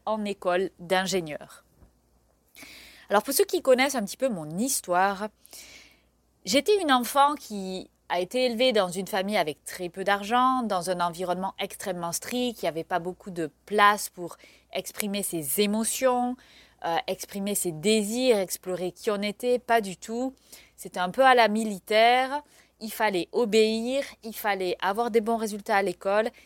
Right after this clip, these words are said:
et j'ai été aussi pas mal tourmentée par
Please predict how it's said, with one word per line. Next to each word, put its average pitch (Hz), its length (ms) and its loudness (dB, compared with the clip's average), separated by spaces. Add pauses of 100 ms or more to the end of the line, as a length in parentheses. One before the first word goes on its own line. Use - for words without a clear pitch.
(180)
et 269 380 2
j'ai 175 300 -2
été 247 400 0 (100)
aussi 247 680 -2
pas 202 100 -2
mal 208 220 2
tourmentée 233 640 0
par 165 380 -2